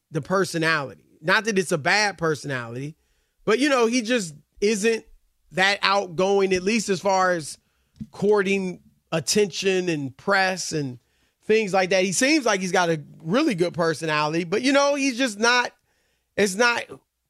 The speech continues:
him. He doesn't really care about that stuff. Um, I think Joel Embiid, Rob,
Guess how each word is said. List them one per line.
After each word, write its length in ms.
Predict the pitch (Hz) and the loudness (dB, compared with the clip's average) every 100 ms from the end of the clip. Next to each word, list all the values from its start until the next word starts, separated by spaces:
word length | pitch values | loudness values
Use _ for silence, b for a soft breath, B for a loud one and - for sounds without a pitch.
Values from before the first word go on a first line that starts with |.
| _ _ _ | _ _ _
him. 500 | - 185 262 170 123 | -4 2 2 0 -6
He 140 | 131 190 | -4 0
doesn't 280 | 208 196 202 | 0 0 0
really 220 | 202 196 | 0 0
care 300 | - 220 226 | 0 2 2
about 300 | 156 143 - | 0 -2 -4
that 160 | 139 | -8
stuff. 340 | 123 - 127 110 _ _ _ _ _ - | -8 -8 -10 -10 _ _ _ _ _ 0
Um, 600 | 185 190 185 180 175 - - | 2 4 2 0 -4 -8 -2
I 140 | 190 | 0
think 340 | 196 233 254 180 | 0 0 -2 -2
Joel 540 | 135 220 226 226 214 | 0 2 4 4 4
Embiid, 580 | 208 226 220 240 247 240 | 2 2 0 0 0 0
Rob, 440 | 226 233 247 262 | 2 2 2 0